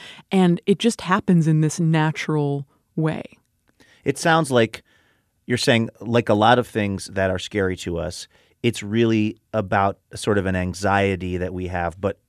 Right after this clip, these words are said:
Speaker 2: once we push through that a little bit, we find that it's much less scary than we thought.
Speaker 1: That's exactly it. And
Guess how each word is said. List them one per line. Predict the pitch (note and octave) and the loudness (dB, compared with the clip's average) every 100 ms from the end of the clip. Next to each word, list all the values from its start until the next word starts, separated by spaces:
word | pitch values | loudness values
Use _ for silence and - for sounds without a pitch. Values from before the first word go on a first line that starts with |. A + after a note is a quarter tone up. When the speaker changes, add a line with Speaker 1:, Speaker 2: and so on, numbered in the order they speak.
| _ | _
Speaker 2:
once | G2+ G#2+ G2+ - | -4 -2 -2 -4
we | F#2+ | -6
push | F2+ A2 - | -4 -6 -6
through | - G#2 | -6 -4
that | F#2 F2 | -2 -2
a | |
little | F2 F2 | -4 -6
bit, | F2 F2 | -8 -8
we | F#2+ | -8
find | - F#2+ F#2 | -6 -4 -2
that | F2 | -4
it's | E2+ - - _ _ | -6 -10 -18 _ _
much | F#2+ G2 - | -4 -4 -4
less | F2+ | -6
scary | - - F#2 F#2+ | -6 -6 -4 -2
than | F#2+ | -4
we | F#2+ | -4
thought. | - G2 G2+ | -4 -4 -4
Speaker 1:
That's | - A#3 A3+ | 0 2 2
exactly | F3+ D#3+ D3+ D3 D3+ | 0 -2 -4 -4 -4
it. | D3+ - | -4 -4
And | F3 E3+ E3 D#3+ | 0 2 2 0